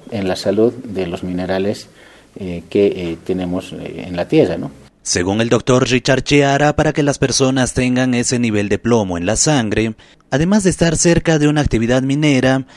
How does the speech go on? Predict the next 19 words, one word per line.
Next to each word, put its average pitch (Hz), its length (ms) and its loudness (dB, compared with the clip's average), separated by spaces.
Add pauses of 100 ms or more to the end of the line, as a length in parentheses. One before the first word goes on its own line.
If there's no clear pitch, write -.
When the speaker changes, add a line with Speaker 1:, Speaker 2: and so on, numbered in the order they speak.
(240)
Speaker 2:
han 110 200 -4
tenido 131 420 4
que 143 100 -2
consumir 143 520 2
alimentos 135 720 2
que 131 100 0
estén 131 300 2
contaminados. 110 1000 0 (400)
Y 92 80 -4
como 85 220 -2
lo 85 100 4
habíamos 110 380 0
mencionado 113 640 2
y 87 100 -2
escuchado 147 560 0
en 120 80 0
las 87 160 -2
anteriores 98 540 -2
partes, 120 640 0